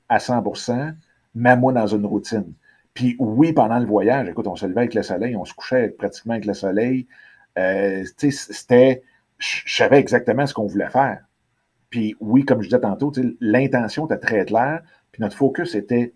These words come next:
là-dessus. Donc, on était discipliné à ne pas perdre le focus sur nos intentions. Mais cette discipline-là, quand elle devient une planification, quand elle devient une séquence d'objectifs,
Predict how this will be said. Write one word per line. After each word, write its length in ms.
là-dessus. 360
Donc, 180
on 60
était 340
discipliné 1080
à 100
ne 100
pas 360
perdre 340
le 80
focus 460
sur 280
nos 400
intentions. 640
Mais 400
cette 280
discipline-là, 920
quand 140
elle 160
devient 720
une 240
planification, 1300
quand 180
elle 160
devient 680
une 180
séquence 880
d'objectifs, 880